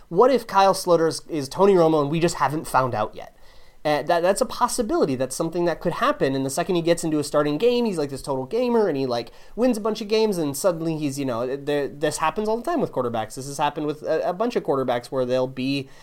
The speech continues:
you know, a lower tier guy that suddenly shows that they're a lot better than everybody thought they were.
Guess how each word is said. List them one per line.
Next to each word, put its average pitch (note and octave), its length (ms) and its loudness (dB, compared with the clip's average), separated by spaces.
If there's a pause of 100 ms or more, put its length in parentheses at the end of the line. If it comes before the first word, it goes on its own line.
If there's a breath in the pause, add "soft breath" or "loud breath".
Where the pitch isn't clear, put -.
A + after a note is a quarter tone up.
(220 loud breath)
you D3 80 -8
know, C#3 140 0
a - 20 0
lower C3+ 480 4
tier D3 380 -4
guy C#3+ 380 4
that D3 440 2
suddenly D#3 580 0
shows D#3 460 0
that E3 140 -6
they're E3 100 6
a D#3+ 60 4
lot D#3+ 200 2
better F3 200 0
than F#3 120 0
everybody A3+ 520 -2
thought D#4+ 260 0
they B2+ 140 0
were. G2 280 -6